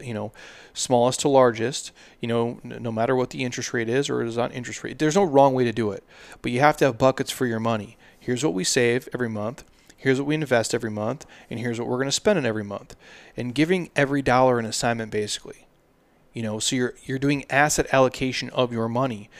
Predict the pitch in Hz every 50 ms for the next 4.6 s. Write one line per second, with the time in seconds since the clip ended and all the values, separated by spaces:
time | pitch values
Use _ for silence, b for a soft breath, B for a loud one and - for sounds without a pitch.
0 | B B B B _ - - 175 180 156 160 160 139 131 135 131 117 110 113 107
1 | 104 107 104 - - _ _ _ - - - 165 156 - - 143 127 123 123 120
2 | 117 110 - - 117 113 110 113 113 113 110 107 110 107 107 104 104 - B B
3 | B B B _ - - 175 180 170 147 123 135 131 123 - - 123 120 113 -
4 | 117 110 113 113 117 113 - 120 117 113 113 -